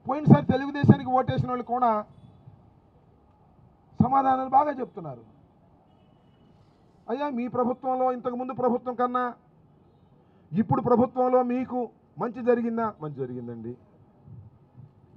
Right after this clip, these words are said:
"ఏంటి చెప్పండి." "మాకు అమ్మఒడి వచ్చిందండి, అప్పుడు లేదు." "మాకు నలభై ఐదేళ్ల, ఆ, చేయూత వచ్చిందండి, పద్దెనిమిది వందలు, అది అప్పుడు లేదు." "మాకు రైతు భరోసా వచ్చిందండి,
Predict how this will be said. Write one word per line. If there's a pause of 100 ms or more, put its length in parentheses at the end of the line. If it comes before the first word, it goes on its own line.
"ఏంటి
చెప్పండి." (1300)
"మాకు
అమ్మఒడి
వచ్చిందండి,
అప్పుడు
లేదు." (1120)
"మాకు
నలభై
ఐదేళ్ల, (1200)
ఆ, (120)
చేయూత
వచ్చిందండి, (120)
పద్దెనిమిది
వందలు, (360)
అది
అప్పుడు
లేదు." (680)
"మాకు
రైతు
భరోసా
వచ్చిందండి,